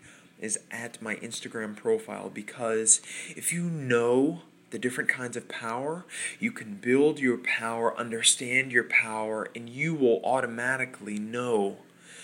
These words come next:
if someone is trying to disempower you. And you can protect not only yourself, but others.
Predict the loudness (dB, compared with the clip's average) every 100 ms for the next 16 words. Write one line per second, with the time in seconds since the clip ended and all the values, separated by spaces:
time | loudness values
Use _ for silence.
0 | -18 -2 8 8 8 2 0 0 0 -2
1 | -2 -2 -4 -4 -6 -8 -2 -2 -2 -8
2 | -6 -6 -4 -6 -6 -4 -4 -4 -12 _
3 | _ _ _ -14 -12 -8 -6 -4 -6 -10
4 | -12 -10 -10 -12 -18 -16 -14 0 8 8
5 | 8 4 4 0 0 6 6 8 6 6
6 | 6 6 4 4 -2 -4 -6 -20 -20 _
7 | -20 -20 -20 -16 -6 -6 -2 -4 -4 -6
8 | -2 4 4 4